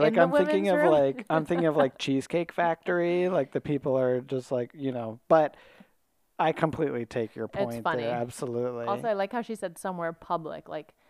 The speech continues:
Speaker 1: I'm picturing laying the kid on the hostess stand and just, like, putting the kid over the whole document where she keeps track of which tables
Speaker 2: The
Speaker 1: are
Speaker 2: document? What year are we in?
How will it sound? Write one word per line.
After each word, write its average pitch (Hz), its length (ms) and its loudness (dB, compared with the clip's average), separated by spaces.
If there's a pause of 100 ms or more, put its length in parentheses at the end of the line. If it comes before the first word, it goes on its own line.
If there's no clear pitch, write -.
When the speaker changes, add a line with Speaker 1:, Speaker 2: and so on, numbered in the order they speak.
(200)
Speaker 1:
I'm 190 160 -6
picturing 196 840 -6 (300)
laying 180 360 -10
the 185 100 -6
kid 165 380 -10 (140)
on 165 440 -6 (140)
the 160 640 -6
hostess 185 440 -6
stand 170 540 -16 (480)
and 165 100 -14
just, 170 120 -12
like, 170 120 -10 (280)
putting 170 360 -4
the 165 80 -8
kid 156 300 -8 (100)
over 165 380 -6
the 156 160 -10
whole 156 240 -10
document 160 580 -10
where 151 400 -8
she - 120 -20
keeps 165 240 -16
track 143 340 -12
of 156 180 -10 (100)
which 165 240 -14
tables 160 280 -12
Speaker 2:
The 160 80 2
Speaker 1:
are 139 60 -12
Speaker 2:
document? 233 800 0 (100)
What 190 280 4
year 170 300 4
are 165 200 4
we 135 200 2
in? 131 360 -4